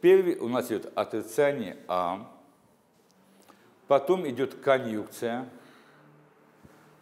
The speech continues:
потом следующий вот денъюнкция, и в конце мы добавляем денъюнкцию с элементом С.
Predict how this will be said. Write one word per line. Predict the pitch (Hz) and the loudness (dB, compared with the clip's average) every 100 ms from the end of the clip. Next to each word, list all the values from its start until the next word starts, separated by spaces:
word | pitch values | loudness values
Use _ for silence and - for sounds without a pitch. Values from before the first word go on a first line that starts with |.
| - | 0
потом | 131 127 180 - - - - - | 2 2 0 0 -10 -20 -20 -8
следующий | 131 151 127 - 104 | -2 0 0 -6 -10
вот | 82 82 92 | -12 -14 -10
денъюнкция, | 143 143 107 101 - - 165 185 - - - | -8 -6 -6 -6 -8 -2 -2 -2 -8 -14 -6
и | 170 | -4
в | - | -2
конце | 135 117 110 - 147 120 - - - - _ _ _ _ | 0 0 -2 -2 2 2 -2 -12 -20 -20 _ _ _ _
мы | 98 131 160 160 - - - _ _ | -6 -2 -2 -4 -10 -20 -20 _ _
добавляем | 113 98 104 104 123 123 - - | -2 2 2 4 2 2 -4 -10
денъюнкцию | 95 101 131 147 - 156 | -8 -6 -4 -6 -6 -8
с | - | -4
элементом | 104 95 98 120 120 123 - | -4 -4 -4 -6 -6 -8 -8
С. | - 95 80 | -12 -8 -10